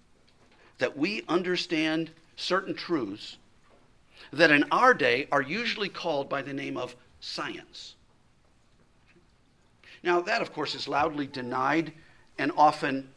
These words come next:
ridiculed by evolutionary scientists and the general population.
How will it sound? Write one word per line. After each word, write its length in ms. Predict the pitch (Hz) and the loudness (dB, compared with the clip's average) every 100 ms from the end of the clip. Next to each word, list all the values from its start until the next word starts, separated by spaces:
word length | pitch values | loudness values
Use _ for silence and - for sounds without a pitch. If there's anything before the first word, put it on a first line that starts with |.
| - | -2
ridiculed 640 | 165 170 143 120 82 123 - - _ _ _ _ _ - - - - - - | 2 2 0 -8 -8 -10 -12 -20 _ _ _ _ _ -20 -20 -20 -20 -16 2
by 160 | 143 | 4
evolutionary 720 | 139 147 147 139 135 135 120 | 6 4 4 0 -2 -2 -2
scientists 680 | 117 143 131 120 131 - - | -2 0 0 -2 -6 -8 -8
and 200 | 113 113 | -6 -6
the 40 | 117 | -4
general 280 | 127 107 | -4 -4
population. 640 | 104 107 117 110 120 110 | -6 -8 -6 -6 -4 -6